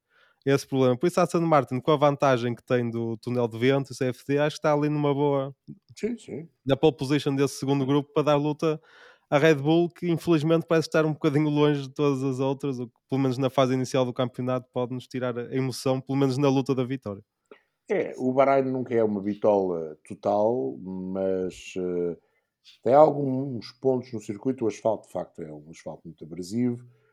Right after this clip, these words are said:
Speaker 2: mas há alguns pontos no circuito onde se pode ver alguma coisa daquilo que é a capacidade,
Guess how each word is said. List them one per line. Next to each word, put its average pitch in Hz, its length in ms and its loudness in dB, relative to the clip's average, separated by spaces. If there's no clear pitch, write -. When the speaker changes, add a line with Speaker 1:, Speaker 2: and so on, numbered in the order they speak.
Speaker 2:
mas 113 140 -4
há 165 60 8
alguns 151 300 0
pontos 117 280 -6
no 113 80 -8
circuito 120 480 -6
onde 120 140 -6
se - 80 -20
pode 110 340 -2
ver 117 380 0
alguma 117 420 0
coisa 113 400 -2
daquilo 110 460 -6
que 117 160 -6
é 113 60 0
a 107 40 -6
capacidade, 113 640 -6